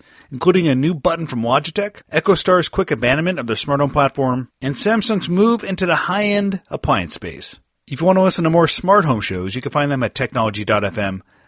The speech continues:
as well as your usual podcast app. Of course, we've been busy here getting ready for our annual event, the Smart Kitchen Summit. We have some great guests that are coming to this event. I've been talking to a lot of them for the Smart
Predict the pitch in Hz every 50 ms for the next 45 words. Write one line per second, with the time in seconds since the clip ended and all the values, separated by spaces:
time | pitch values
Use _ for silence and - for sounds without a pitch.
0 | _ - 147 139 180 202 214 208 185 190 185 180 175 196 214 220 220 196 - 208
1 | 196 190 - - - 135 117 110 101 - 113 101 104 110 - - - - 87 -
2 | 95 - - - - _ _ _ _ _ - 147 135 - 139 135 139 131 123 127
3 | 120 120 120 123 123 113 131 139 156 165 165 - 123 143 147 156 147 - 143 127
4 | 123 127 139 147 147 143 135 110 123 143 160 - 120 - - 123 120 113 - -
5 | 113 - 113 95 - - - 143 156 214 254 - - - - _ _ _ _ _
6 | _ _ 143 151 - - 151 131 113 160 175 170 131 - - 160 165 - - -
7 | - - _ _ _ _ 120 120 123 - - - - 170 190 202 202 196 - 185
8 | 180 - 190 175 180 180 185 185 - - - - - - - 117 123 139 135 127
9 | 147 156 165 - 165 143 131 117 101 95 98 110 131 135 143 123 135 131 139 143
10 | 131 - - 110 90 104 - - - 117 110 113 107 -